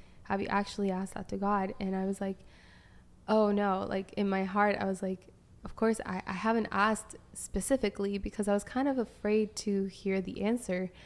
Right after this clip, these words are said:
And once I started to switch my mentality and my way of praying, and I started to be more intentional and more, um, I guess, more specific with my prayer, and just really dig in, and,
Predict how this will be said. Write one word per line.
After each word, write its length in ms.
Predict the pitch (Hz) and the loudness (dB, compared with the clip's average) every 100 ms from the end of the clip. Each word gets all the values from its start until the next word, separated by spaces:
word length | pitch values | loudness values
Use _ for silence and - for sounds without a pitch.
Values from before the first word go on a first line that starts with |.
| - - - - | -20 -20 -12 -2
And 300 | 208 208 202 | 2 2 0
once 260 | 208 202 220 | 0 0 2
I 60 | |
started 720 | 254 - - - 185 202 220 214 | 0 0 -2 2 2 4 2 2
to 140 | 214 | -2
switch 360 | 196 - 185 - | -2 -2 -2 -2
my 220 | 196 190 | 0 0
mentality 580 | 190 185 190 190 190 196 | 0 -2 -2 -2 0 0
and 160 | 190 | 0
my 360 | 185 180 180 185 - | -2 -2 -2 -4 -6
way 320 | 185 185 196 | -4 -2 -2
of 120 | - - - - | -4 -10 -14 -12
praying, 520 | 185 185 208 240 269 - - - - - - | -8 -4 -2 -2 -4 -8 -20 -20 -20 -20 -6
and 160 | 202 | -2
I 60 | 190 | 0
started 400 | 185 - 202 202 | -2 0 2 0
to 120 | - | 0
be 120 | 196 196 | -2 0
more 200 | 190 185 | 0 -2
intentional 540 | 190 196 196 - 185 | -2 -2 -2 -2 -4
and 280 | - 185 185 | -2 -2 -2
more, 440 | 185 185 190 196 - | -2 0 -2 -4 -6
um, 520 | 185 190 185 185 185 - - - - - - - - - - | -6 -4 -4 -4 -6 -12 -20 -20 -20 -20 -20 -20 -20 -8 -2
I 80 | |
guess, 280 | 208 240 - | 0 0 -2
more 220 | 226 208 | -2 -2
specific 640 | 202 - 190 - 190 214 - | -2 -4 -4 -2 0 0 0
with 140 | 190 | -2
my 140 | 190 185 | 0 -2
prayer, 320 | - 185 190 | 0 0 0
and 200 | 202 190 | 0 -2
just 240 | 185 - - - - - - - - | -2 -6 -12 -20 -20 -20 -20 -20 -10
really 520 | 208 214 254 247 240 | -2 4 8 8 6
dig 340 | 202 196 196 | 2 0 0
in, 300 | 196 190 190 | 0 -2 -2
and, 260 | - 185 190 | -2 -2 -4